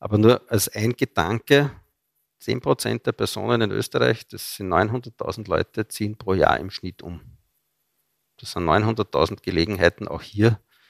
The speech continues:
im Sinne von Konsumverhalten, äh, sozusagen sich mit diesen Themen auseinanderzusetzen. Und das, was jetzt die Gesellschaft resilienter macht, nämlich mehr Bodenverbrauch, also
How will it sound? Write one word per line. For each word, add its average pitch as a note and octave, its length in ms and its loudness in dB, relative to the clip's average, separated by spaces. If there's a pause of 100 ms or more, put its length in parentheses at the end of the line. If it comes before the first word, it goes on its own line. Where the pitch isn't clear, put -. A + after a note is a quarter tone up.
(220)
im A2+ 80 -16
Sinne G#2 320 0
von F2+ 220 -6
Konsumverhalten, - 880 -4 (500)
äh, F#2 240 4 (320)
sozusagen - 720 -4 (560)
sich - 240 -2
mit G2+ 160 4
diesen F#2 200 0
Themen F2+ 260 2
auseinanderzusetzen. G#2+ 1040 2
Und G2+ 140 0
das, F#2+ 180 4
was G2+ 160 4
jetzt - 220 0
die - 60 -14
Gesellschaft A#2 500 -4
resilienter G#2+ 520 0
macht, G#2+ 380 0
nämlich F2+ 240 -10
mehr F2+ 100 -6
Bodenverbrauch, A2+ 800 0 (420)
also A2 200 4